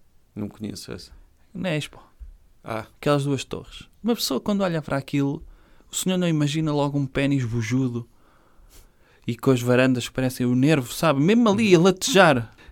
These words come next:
Speaker 2: E quando a canil-, é que já entupiu uma vez a canalização de lá e a água começou a jorrar por cima. Ouça, não imagina a quantidade de senhoras que desmaiaram a olhar para aqueles,
Speaker 1: Mas
Speaker 2: aqueles pénis bujudos,
Speaker 1: então
Speaker 2: marmórios, ah, lindos.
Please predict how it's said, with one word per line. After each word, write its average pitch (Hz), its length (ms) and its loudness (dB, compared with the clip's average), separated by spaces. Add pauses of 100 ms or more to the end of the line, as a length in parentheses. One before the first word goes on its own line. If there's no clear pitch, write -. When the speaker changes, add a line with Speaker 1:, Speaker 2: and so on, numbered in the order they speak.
(180)
Speaker 2:
E 139 160 6
quando 220 280 4
a 220 40 6
canil-, 233 440 6
é 139 140 4
que - 160 -2
já 185 140 2
entupiu 202 340 2
uma 151 140 4
vez 139 180 2
a 135 60 2
canalização 131 640 0
de 123 80 -4
lá 123 160 0
e 143 80 0
a 139 60 4
água 143 160 2
começou 160 380 6
a 147 40 8
jorrar 143 380 6
por - 140 -4
cima. 170 400 2 (240)
Ouça, 185 360 6
não 233 180 2
imagina 202 520 4
a 190 40 0
quantidade 190 580 0
de - 60 -12
senhoras 165 440 -2
que - 120 -20
desmaiaram 147 420 0
a - 40 0
olhar 143 180 2
para 143 160 -2
aqueles, 139 420 -4 (920)
Speaker 1:
Mas 131 140 0
Speaker 2:
aqueles 147 200 6 (160)
pénis 165 340 8
bujudos, 131 680 0
Speaker 1:
então 131 120 0
Speaker 2:
marmórios, 143 800 4
ah, - 140 -6 (260)
lindos. 135 760 2